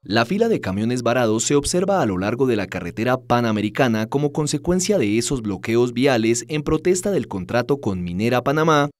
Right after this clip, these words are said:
filial de la canadiense First Quantum Minerals, para explotar una gran mina de cobre.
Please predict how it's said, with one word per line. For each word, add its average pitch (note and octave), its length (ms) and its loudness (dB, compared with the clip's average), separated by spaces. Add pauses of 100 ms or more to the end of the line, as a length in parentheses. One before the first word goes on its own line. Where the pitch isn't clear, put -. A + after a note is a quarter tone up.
(160)
filial F#3 300 0
de A3 80 -2
la G3+ 120 2
canadiense A2+ 540 -2
First F3+ 360 2
Quantum E3 420 -2
Minerals, C3+ 480 0
para D3+ 280 2
explotar D3 480 0
una F3+ 200 0
gran D3 400 2
mina B2 260 2
de C3+ 120 2
cobre. G3 400 4